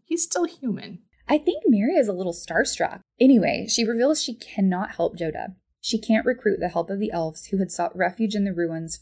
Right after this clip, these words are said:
Speaker 2: from the impending Phyrexian threat. This is a rather unusual thing. Usually elves don't seek shelter in old ruins, and Joda remarks to himself on how already Dominaria is changing.
Speaker 1: Maria shows wisdom and knowledge on the gravity of the Phyrexian threat, though, but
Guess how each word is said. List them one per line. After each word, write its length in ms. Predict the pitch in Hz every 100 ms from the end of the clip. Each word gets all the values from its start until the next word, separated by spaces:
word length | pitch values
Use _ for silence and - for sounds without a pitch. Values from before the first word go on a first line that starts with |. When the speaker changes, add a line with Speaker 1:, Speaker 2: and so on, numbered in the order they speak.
| -
Speaker 2:
from 220 | 202 226
the 140 | 208 180
impending 420 | 180 165 165 156
Phyrexian 460 | 156 151 - 156 165
threat. 320 | 170 - - -
This 180 | 339 539
is 140 | 508
a 80 | 339
rather 600 | 190 185 175 202 240 247
unusual 560 | 202 190 180 170 151
thing. 480 | 156 180 160 - - - _ _ _
Usually 300 | 233 320 381
elves 240 | 196 196 190
don't 220 | 185 -
seek 160 | 190 -
shelter 340 | 165 165 160
in 80 | 160
old 180 | 160 156
ruins, 480 | 160 147 131 - -
and 200 | 190 196
Joda 180 | 214 330
remarks 340 | 226 156 220
to 60 | -
himself 380 | 185 180 156 -
on 100 | 175
how 180 | 170 -
already 360 | 190 180 202 170
Dominaria 560 | 160 202 165 190 170
is 140 | - -
changing. 560 | 147 165 - - 190 - -
Speaker 1:
Maria 380 | 262 359 294 226
shows 560 | - 240 226 208 196 151
wisdom 340 | 220 214 214 190
and 200 | 170 175
knowledge 420 | 180 180 175 170
on 80 | 165
the 80 |
gravity 460 | 165 165 160 156 160
of 80 | 156
the 80 | 156
Phyrexian 560 | 160 151 - 143 139
threat, 340 | - 269 - -
though, 300 | - - -
but 220 | 175